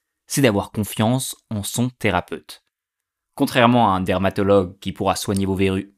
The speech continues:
même si vous le trouvez insupportable, la recherche montre que l'efficacité d'une thérapie repose en grande partie sur l'alliance thérapeutique, le lien de confiance entre le patient et son psy. Pour être bien accompagné,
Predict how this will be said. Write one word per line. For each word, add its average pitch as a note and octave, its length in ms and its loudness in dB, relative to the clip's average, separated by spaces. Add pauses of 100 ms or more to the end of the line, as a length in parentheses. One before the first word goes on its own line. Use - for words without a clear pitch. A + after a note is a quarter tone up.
même G#2 420 2
si - 180 -6
vous G2 60 -2
le F#2 80 -4
trouvez F#2 300 -6
insupportable, G#2+ 720 -6 (840)
la G3+ 100 0
recherche E3 540 -2
montre A#2+ 440 0
que G2 120 -4
l'efficacité A#2+ 640 -2
d'une F2 160 -8
thérapie G2+ 540 -6 (480)
repose D3 580 4
en F#2 120 -2
grande A#2 280 -2
partie B2 400 -4
sur F2 260 -6
l'alliance F#2 520 -2
thérapeutique, - 720 -8 (800)
le G2+ 100 -2
lien G2+ 220 2
de E2+ 80 -8
confiance G2 720 -6 (260)
entre C3+ 300 0
le G2 80 0
patient G#2 480 -8 (640)
et B2 80 2
son - 180 -6
psy. - 260 -12 (640)
Pour A2 220 0
être G#2+ 240 -6
bien G2+ 240 -2
accompagné, A2+ 580 0